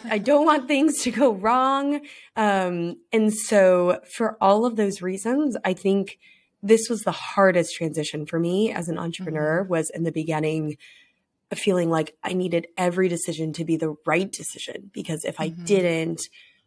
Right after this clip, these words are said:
Speaker 1: consequences would be X, Y, Z. You know, I would make up all these stories in my head. Whereas in reality, it is much more likely that in a startup you die because you aren't making decisions quickly enough. Clear decisions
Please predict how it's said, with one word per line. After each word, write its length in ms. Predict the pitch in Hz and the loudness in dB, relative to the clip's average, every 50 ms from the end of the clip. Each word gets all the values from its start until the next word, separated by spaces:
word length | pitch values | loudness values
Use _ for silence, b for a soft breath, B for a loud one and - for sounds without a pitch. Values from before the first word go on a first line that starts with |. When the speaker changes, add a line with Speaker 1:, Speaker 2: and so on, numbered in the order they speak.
| b b _ _ _ _ _ _ _ _ _ _ - - | b b _ _ _ _ _ _ _ _ _ _ -8 -4
Speaker 1:
consequences 680 | - 185 185 175 - 170 190 185 175 170 180 165 156 | 0 2 2 2 2 2 2 2 2 0 -2 -2 0
would 140 | 160 160 151 | 0 -2 2
be 180 | 165 165 160 - | 2 2 2 2
X, 260 | 165 165 - - - | 0 -2 -4 -10 -8
Y, 200 | 180 156 160 160 | -6 -4 -4 -4
Z. 160 | 147 156 165 | -2 0 0
You 220 | 170 165 156 156 151 | 0 0 0 0 -2
know, 160 | 160 156 156 | 0 0 0
I 100 | 151 151 | 0 -2
would 120 | 151 151 | -2 -2
make 220 | 156 165 170 165 - | -2 -2 -2 0 0
up 120 | 160 - - | -2 0 0
all 160 | 160 160 160 | -2 -2 -2
these 220 | 151 151 151 147 | -2 -4 -6 -6
stories 340 | - - 165 160 160 156 156 | -6 -4 -2 -2 -2 -2 -4
in 100 | 156 151 | -6 -8
my 160 | 151 165 160 | -8 -8 -10
head. 500 | 160 147 160 180 170 190 180 185 - 165 - B B B B B B B B B B - | -10 -8 -6 -6 -6 -4 -6 -6 -8 -8 -12 B B B B B B B B B B 0
Whereas 300 | 214 202 202 190 175 - | 2 4 4 4 2 2
in 180 | - 226 226 220 | 2 4 4 6
reality, 800 | 214 208 202 220 254 262 240 202 196 180 180 175 175 170 - - _ - | 6 4 4 4 2 2 2 2 0 0 0 0 -2 -4 -4 -6 _ 0
it 80 | 208 196 | 2 2
is 140 | 185 165 | 2 0
much 380 | 185 202 220 262 269 262 - - | 0 2 4 4 2 2 0 -2
more 180 | 196 180 160 160 | -2 -2 -2 -2
likely 420 | 156 151 - - - - - - 208 | -2 -4 -4 -4 -6 -6 -6 -4 -4
that 180 | 202 190 190 | -2 0 0
in 100 | - 185 | 2 2
a 60 | 190 165 | 0 0
startup 480 | - - 180 170 160 165 156 156 - | 0 0 0 0 0 0 -2 -4 -4
you 80 | - 160 | -6 -4
die 380 | 151 - 160 151 151 147 143 | -2 -2 -2 -2 -2 -4 -4
because 280 | - 147 143 - 143 147 | -4 -6 -8 -10 -8 -6
you 100 | 160 - | -6 -2
aren't 180 | - - 170 - | -2 -2 -2 -2
making 260 | - 165 147 156 156 | -4 -6 -6 -8 -10
decisions 500 | 170 165 - - 156 - 196 - - - - | -10 -10 -12 -12 -10 -6 -6 -6 -6 -8 -10
quickly 480 | - - - 165 - - - - - - | -12 -8 -8 -8 -6 -6 -8 -6 -6 -4
enough. 320 | - - 185 - - - B B B B B B B B B - | -4 -6 -6 -6 -12 -18 B B B B B B B B B -10
Clear 600 | - - - 196 190 180 180 180 185 190 202 202 | -8 -2 0 2 4 6 6 6 6 4 2 0
decisions 880 | 180 190 185 - - 160 151 160 165 165 175 196 220 254 247 247 | -2 -4 -4 -2 -2 -2 0 0 -2 0 0 2 2 0 0 -2